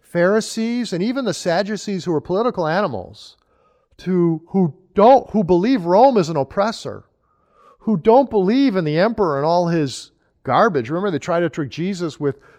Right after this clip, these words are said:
the coin, with the emperor, uh, you know, who, or who do, who do we pay taxes to? You know, all that type of thing, right? And here they are against idolatry. I mean, it's everything the Caesar stands for is the opposite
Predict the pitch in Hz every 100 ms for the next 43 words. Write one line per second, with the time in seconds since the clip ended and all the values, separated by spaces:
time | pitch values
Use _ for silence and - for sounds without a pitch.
0 | - 135 - 208 240 165 208 175 151 156
1 | 175 185 170 160 143 _ _ _ - 139
2 | 135 147 165 143 147 139 156 147 131 175
3 | 185 156 160 185 185 170 190 160 175 170
4 | - 165 - 160 196 196 _ _ _ _
5 | - 127 139 139 156 185 202 202 156 -
6 | 131 165 165 156 247 - - _ _ _
7 | _ _ _ _ _ _ _ 185 185 208
8 | 269 262 208 160 170 254 302 247 - _
9 | _ _ _ _ _ _ _ _ - 160
10 | 240 262 233 196 175 143 147 139 156 170
11 | 226 202 _ - 202 220 202 196 - -
12 | 226 277 254 269 220 - 233 214 - 233
13 | 254 - 185 180 170 202 185 - 233 262
14 | 254 - 175 143